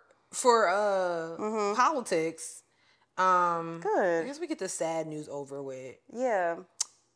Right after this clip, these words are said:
Speaker 1: Your favorite friend died. Uh, Mister Matthew Perry, who
Speaker 2: Mm.
Speaker 1: is famous for being on the show Friends as Chandler. Very scarily, his last Instagram post was him kind of vibing in his jacuzzi.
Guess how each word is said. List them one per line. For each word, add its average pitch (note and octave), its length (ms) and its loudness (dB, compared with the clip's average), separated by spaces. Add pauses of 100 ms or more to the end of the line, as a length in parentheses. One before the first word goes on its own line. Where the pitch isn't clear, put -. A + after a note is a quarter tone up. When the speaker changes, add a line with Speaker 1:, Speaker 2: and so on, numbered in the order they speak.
(840)
Speaker 1:
Your F#3+ 140 0
favorite G#3 400 -2
friend G#3 420 -6
died. D3+ 460 -4 (680)
Uh, D#3 300 -2
Mister D#3+ 220 -8
Matthew D#3 340 -4
Perry, F3+ 640 -2
who G#3 380 -8
Speaker 2:
Mm. - 40 -2
Speaker 1:
is D3+ 220 -6
famous D#3 380 -8
for D#3 100 -6
being D3 240 -8
on C#3+ 120 -10
the C#3+ 80 -10
show C#3+ 180 -6
Friends G3 440 -4
as D3 180 -8
Chandler. E3 640 -4 (1300)
Very C#4 260 6
scarily, D#3+ 760 0
his D#3+ 180 -6
last G3+ 320 2
Instagram F3+ 420 -4
post D#3 300 -4
was E3 160 -8
him D#3+ 300 -4
kind E3+ 180 -6
of C#3+ 60 -4
vibing D#3+ 300 2
in D3+ 60 -8
his D3 200 -10
jacuzzi. D3+ 640 -10